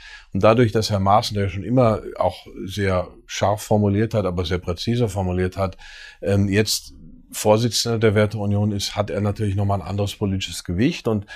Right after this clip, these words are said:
das hat wohl zu Abstoßungsreaktionen bei den Funktionären der C D U geführt.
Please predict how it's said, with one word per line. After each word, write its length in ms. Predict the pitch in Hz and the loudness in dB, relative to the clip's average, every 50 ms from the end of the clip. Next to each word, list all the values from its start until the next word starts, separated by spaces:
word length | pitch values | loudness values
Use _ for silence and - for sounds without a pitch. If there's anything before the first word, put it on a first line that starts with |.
| - - - - - - | -20 -20 -20 -14 -2 2
das 320 | 101 120 123 - - - | 4 4 4 2 2 4
hat 180 | 120 120 - 104 | 2 2 2 0
wohl 240 | 107 107 117 120 | -2 0 0 0
zu 480 | 110 - - 113 107 110 113 113 104 - _ - - - - - | -2 -4 -4 -2 -2 0 0 0 -2 -6 _ -20 -20 -20 -20 -10
Abstoßungsreaktionen 1300 | - - 104 107 - - - 110 113 107 98 107 104 95 101 104 101 104 101 - - - 101 98 104 101 | 0 0 2 2 2 2 4 4 2 2 0 -2 -4 -2 0 2 2 2 2 0 -6 -4 -4 -2 0 2
bei 120 | 95 98 95 | 2 2 2
den 160 | 101 101 95 | 2 -2 -2
Funktionären 640 | - 107 101 - - - 95 92 95 92 95 95 92 | -4 -6 -6 -6 -6 -6 -6 -4 -2 -2 -2 -2 -4
der 100 | 95 87 | -4 -6
C 160 | - - 92 | -6 -8 -8
D 80 | 85 90 | -8 -8
U 100 | 87 92 | -8 -6
geführt. 540 | 98 101 95 123 120 95 76 - - - | -6 -2 0 2 2 2 0 -2 -10 -20